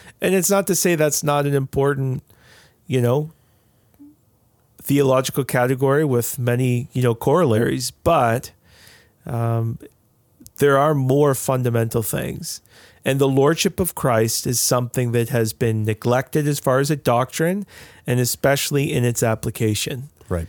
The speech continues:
Speaker 1: And guys who are serious about the lordship of Christ and serious about living under his rule and exercising that rule in this world, uh, we just have a lot in common with.
Speaker 2: Yep.
Speaker 1: And so, yeah,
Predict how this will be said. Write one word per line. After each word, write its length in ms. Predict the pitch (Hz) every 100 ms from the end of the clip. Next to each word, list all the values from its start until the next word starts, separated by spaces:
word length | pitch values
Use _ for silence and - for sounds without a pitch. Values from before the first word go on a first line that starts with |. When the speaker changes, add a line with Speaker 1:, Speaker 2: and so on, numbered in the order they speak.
| - _ -
Speaker 1:
And 520 | 120 113 113 107 -
guys 380 | - 131 139 151
who 120 | 156 135
are 60 |
serious 600 | 120 - 147 143 147 147
about 220 | 139 131 131
the 100 | 127
lordship 400 | 117 117 123 123
of 140 | 113
Christ 460 | - 110 107 110 -
and 180 | 170 127
serious 600 | - 135 139 143 139 139
about 400 | 120 113 117 - - - - _ _
living 480 | 139 135 131 139 131
under 280 | 127 135
his 280 | 131 123 113
rule 460 | 117 120 117 127 156 - _ _ _ _ -
and 280 | 123 123 -
exercising 840 | 127 123 143 127 135 127 127 127
that 220 | 120 117
rule 420 | 117 120 127 147 - -
in 220 | 127 120
this 260 | 123 -
world, 420 | 117 113 127 165 165 _ _ _ _ _ _ _ _
uh, 200 | 117 113 110
we 120 | 127
just 180 | 135 135
have 120 | 120
a 60 |
lot 240 | 110 110 110
in 100 | 110
common 300 | 120 131 135
with. 300 | 123 - - _ _ _ _
Speaker 2:
Yep. 140 | 92 87 _ - - - _
Speaker 1:
And 160 | - 117
so, 300 | - 123 117
yeah, 340 | 139 170 107